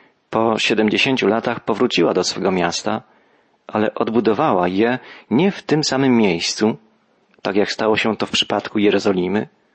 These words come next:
lecz na jednej z wysp Morza Śródziemnego, w odległości około kilometra od lądu, od poprzedniego miejsca położenia Starego Tyru. Wydawało się,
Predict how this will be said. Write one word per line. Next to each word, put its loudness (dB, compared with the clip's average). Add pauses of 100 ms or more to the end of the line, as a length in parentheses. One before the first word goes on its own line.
(460)
lecz -2
na 0
jednej 0
z -6
wysp -2
Morza -2
Śródziemnego, -2 (1700)
w -18
odległości 0 (420)
około 0 (180)
kilometra 2
od -2
lądu, -2 (560)
od -8
poprzedniego 0
miejsca 0
położenia 0
Starego 0
Tyru. -2 (1300)
Wydawało 0
się, -2